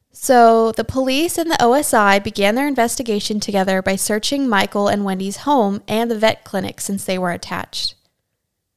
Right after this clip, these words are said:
From the search, they took Wendy's hard drive from her computer, which contained some questionable search history, according to Oxygen dot com.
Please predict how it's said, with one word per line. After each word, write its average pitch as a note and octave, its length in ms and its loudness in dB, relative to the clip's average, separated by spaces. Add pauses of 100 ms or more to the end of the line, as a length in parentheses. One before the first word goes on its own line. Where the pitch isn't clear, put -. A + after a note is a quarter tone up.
(480)
From C4+ 240 2
the F#4 60 0
search, B3 460 0
they A#3 140 -2
took - 260 -4
Wendy's B3 340 2
hard C4+ 220 2
drive B3 240 2
from A#3 160 -4
her A3 100 -2
computer, A3 560 -2
which G3+ 220 -4
contained A3+ 480 -4
some G#3+ 200 -4
questionable D4 760 -2
search B3 420 -4
history, F#3+ 640 -8
according F#3+ 400 -6
to - 180 -6
Oxygen G3 460 -6
dot G3 200 -8
com. G3+ 340 -8